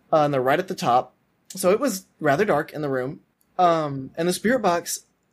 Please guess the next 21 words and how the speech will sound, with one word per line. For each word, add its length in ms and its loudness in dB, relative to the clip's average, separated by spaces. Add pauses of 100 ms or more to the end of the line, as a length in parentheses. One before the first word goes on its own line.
is 240 0
very 240 2
loud, 280 -4 (100)
apparently. 580 -4 (220)
Uh, 260 2
the 300 -2
staticky 540 0
noise 360 2
is, 380 -6
uh, 380 0 (360)
haunts 340 0
my 140 2
nightmares 460 -6
now. 260 -8 (360)
'Cause 360 2 (120)
it 320 0
is, 340 -2 (800)
just 240 0
hearing 340 2
it, 240 -2
like, 300 -2